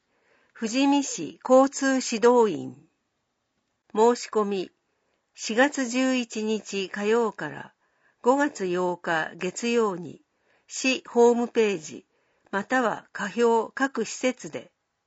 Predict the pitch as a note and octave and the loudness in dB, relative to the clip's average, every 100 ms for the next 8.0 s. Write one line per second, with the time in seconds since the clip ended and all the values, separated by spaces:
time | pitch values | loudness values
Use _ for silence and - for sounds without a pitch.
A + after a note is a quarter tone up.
0 | _ _ _ _ _ _ _ _ - A#3+ | _ _ _ _ _ _ _ _ -4 0
1 | B3+ B3 A#3+ B3+ A#3 A#3 A3 - G#3 G3 | 2 0 -2 0 2 2 -2 -4 -2 -2
2 | F3+ - - - G3 D#3+ - _ _ _ | -4 -6 -14 -8 -4 -4 -8 _ _ _
3 | _ _ _ _ _ _ _ _ - G#3 | _ _ _ _ _ _ _ _ -2 0
4 | A3+ B3+ C4 B3+ A#3+ G#3+ F3 C#3+ C#3 C3 | 2 4 4 4 4 4 2 0 0 -4
5 | B2 - - - _ _ _ _ _ _ | -8 -14 -20 -20 _ _ _ _ _ _
6 | _ _ _ _ _ _ _ _ _ G#3+ | _ _ _ _ _ _ _ _ _ -6
7 | G#3 C#4 C#4 - C4 A#3+ A#3+ F#3+ C#3 - | 2 2 2 2 2 2 -2 -2 -2 -6